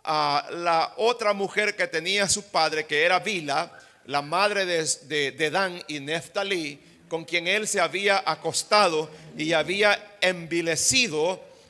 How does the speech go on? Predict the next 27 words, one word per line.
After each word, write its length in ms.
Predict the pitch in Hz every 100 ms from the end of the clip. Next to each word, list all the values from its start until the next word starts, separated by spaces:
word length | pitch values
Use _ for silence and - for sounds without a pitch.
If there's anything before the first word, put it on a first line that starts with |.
| _
precisamente 1200 | 151 156 180 196 196 185 190 165 147 170 170 175
a, 560 | 143 139 139 127 139 131
a, 120 | 131
a 40 | 143
la 140 | 143
familia. 680 | 165 156 180 202 147 120 95 _ _ _
Y 120 | - 170
por 240 | 185 180
eso 540 | 233 247 - 175 202 - - _ _ _ _ -
lo 300 | 165 185 185
descarta 1120 | 175 - - - 220 180 156 - 147 196 151 - _ _ -
de 160 | 165
no 200 | 165 202
ser 360 | 196 208 214 214
el 220 | 190 185 -
primogénito. 920 | 185 175 165 185 208 151 131 120 107
Ahora, 240 | 151 165
quiere 220 | 156 190 202
leer 200 | 196 208
un 100 | 196
poquito 340 | 175 196 190
más 220 | 180 196
de 60 | 190
esta 240 | 170 165
parte, 380 | 190 202 202 185
la 140 | 160
vimos 520 | 151 220 208 196 -